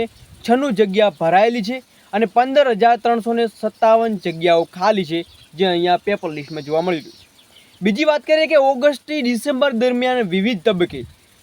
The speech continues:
ચોવીસ હજાર સાતસો શિક્ષકોની ભરતી કરાશે. મિત્રો, લેટેસ્ટ ન્યૂઝ છે, અંત સુધી માહિતી જરૂરથી નિહાળજો. ટેટ વન અને ટેટ ટુ પાસ સહિતના ઉમેદવારો માટે કેબિનેટમાં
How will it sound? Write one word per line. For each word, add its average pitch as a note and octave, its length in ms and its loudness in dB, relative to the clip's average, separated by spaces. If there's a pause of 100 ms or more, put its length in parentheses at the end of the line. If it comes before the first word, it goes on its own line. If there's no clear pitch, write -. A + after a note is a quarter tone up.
(140)
ચોવીસ C4+ 500 4
હજાર A3 320 2
સાતસો A3 480 0
શિક્ષકોની F#3+ 640 -6
ભરતી D3 320 -6
કરાશે. G3 340 0
મિત્રો, A3 320 -6
લેટેસ્ટ A3 560 -2
ન્યૂઝ G3+ 380 -2
છે, A#3+ 140 -4 (320)
અંત A3+ 200 0
સુધી A3 300 -4
માહિતી G3+ 360 0
જરૂરથી G3 360 -2
નિહાળજો. G#3+ 480 0 (580)
ટેટ D4+ 300 0
વન D4 240 2
અને C#4+ 120 0
ટેટ C#4+ 360 -2
ટુ D4+ 140 -2 (100)
પાસ C#4 320 0
સહિતના C4+ 600 0
ઉમેદવારો A3+ 600 2
માટે D3 300 0 (440)
કેબિનેટમાં B3+ 840 2